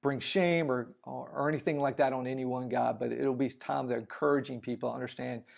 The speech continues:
God, your word is there for us. And God, our communication to you through prayer is there for us. It's to build us up, to encourage us, to make us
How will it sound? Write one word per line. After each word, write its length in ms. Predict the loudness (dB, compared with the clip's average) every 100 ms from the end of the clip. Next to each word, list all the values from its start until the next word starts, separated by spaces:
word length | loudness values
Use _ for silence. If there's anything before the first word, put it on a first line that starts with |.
| -6 4
God, 180 | 4
your 120 | 6 4
word 520 | 6 6 6 2 -2 _ _ -2
is 220 | -2 0
there 240 | 4 4
for 240 | 4 2 2
us. 400 | 2 -4 -16 -20 _ _ _ _ -4
And 120 | 6
God, 180 | 8 8
our 80 |
communication 720 | 4 0 -2 0 2 2 0 -6
to 120 | -4
you 100 | -2
through 180 | -4 -6
prayer 440 | -2 0 2 0
is 100 | -2
there 220 | -2 -2
for 200 | -2 -4
us. 360 | -2 -4 -8 -10
It's 140 | -8 -6
to 80 | -6
build 300 | 2 4 4
us 160 | 2
up, 220 | 0 -2 -6
to 60 |
encourage 500 | -12 -4 0 0 -2
us, 140 | -6 -6
to 100 | -2
make 220 | -2 -2
us 180 | -8